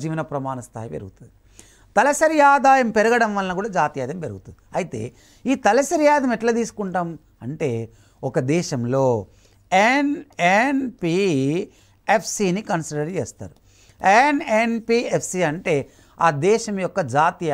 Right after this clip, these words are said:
ఆదాయం, వాస్తవ జాతీయ ఆదాయం తీసుకుంటారు. అంటే ఒక దేశంలో ప్రజలందరూ సంపాదించిన ఆదాయం జాతీయ ఆదాయమే, ప్రజలందరూ ఖర్చు పెట్టిన ఆదాయం జాతీయ ఆదాయమే, దేశంలో తయారైన మొత్తం వస్తు సేవల ఉత్పత్తి జాతీయ ఆదాయమే, దేశంలో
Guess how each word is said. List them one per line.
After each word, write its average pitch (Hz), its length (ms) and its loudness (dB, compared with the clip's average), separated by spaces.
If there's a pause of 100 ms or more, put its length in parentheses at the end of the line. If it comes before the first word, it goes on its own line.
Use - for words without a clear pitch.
ఆదాయం, 127 240 -6 (380)
వాస్తవ 208 440 2
జాతీయ 147 420 0
ఆదాయం 127 260 -8
తీసుకుంటారు. - 460 -14 (720)
అంటే 104 240 -2 (420)
ఒక 170 140 0 (160)
దేశంలో 240 480 2 (460)
ప్రజలందరూ 247 540 4 (100)
సంపాదించిన 220 640 0
ఆదాయం 202 200 -2
జాతీయ 143 400 0
ఆదాయమే, 120 300 -6 (560)
ప్రజలందరూ 262 540 4
ఖర్చు 247 300 0
పెట్టిన 240 220 0
ఆదాయం 175 360 0
జాతీయ 127 400 -4
ఆదాయమే, 113 440 -10 (300)
దేశంలో 262 580 4
తయారైన 247 360 4
మొత్తం 220 400 0
వస్తు 240 180 -2
సేవల 226 220 2
ఉత్పత్తి 202 600 0 (260)
జాతీయ 127 480 -6
ఆదాయమే, 113 480 -10 (800)
దేశంలో 277 520 4